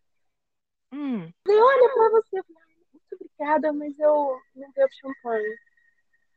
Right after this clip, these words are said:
Speaker 2: "Não! Não, eu, eu tive uma experiência." <laughs> Não, meu Deus, que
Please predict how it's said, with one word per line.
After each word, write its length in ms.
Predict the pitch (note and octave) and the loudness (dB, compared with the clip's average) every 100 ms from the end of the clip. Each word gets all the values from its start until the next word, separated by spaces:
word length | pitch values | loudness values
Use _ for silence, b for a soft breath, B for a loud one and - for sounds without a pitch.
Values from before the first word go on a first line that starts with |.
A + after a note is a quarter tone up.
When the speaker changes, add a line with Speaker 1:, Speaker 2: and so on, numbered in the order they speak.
| _ _ | _ _
Speaker 2:
"Não! 920 | C#4+ F4+ F#4+ A4 C5 D5 A#4 D4 A3+ - _ _ _ _ _ _ _ | 8 10 10 10 8 8 6 6 0 -6 _ _ _ _ _ _ _
Não, 300 | C#4 E4 E4 | -8 -4 -2
eu, 60 | D4+ _ _ C#4 | -4 _ _ -6
eu 60 | C#4+ - | -6 -8
tive 160 | D4 | -4
uma 100 | D4 C#4+ | -2 -2
experiência." 360 | - D4+ C#4 - _ _ _ _ _ _ _ _ _ | -4 -2 -2 -4 _ _ _ _ _ _ _ _ _
<laughs> 1500 | F#4 - - _ C#5+ - C5 C5 G4+ B3+ D4+ - - - - | 6 6 -4 _ 8 10 12 10 10 6 4 0 -4 -6 0
Não, 160 | G4 | 4
meu 1000 | G4 G4+ - - - _ _ - C#5+ C5+ | 6 4 2 -14 -14 _ _ 4 4 6
Deus, 540 | A4+ C5+ D5 D5+ C5+ - | 8 10 12 10 8 4
que 120 | D5 | -2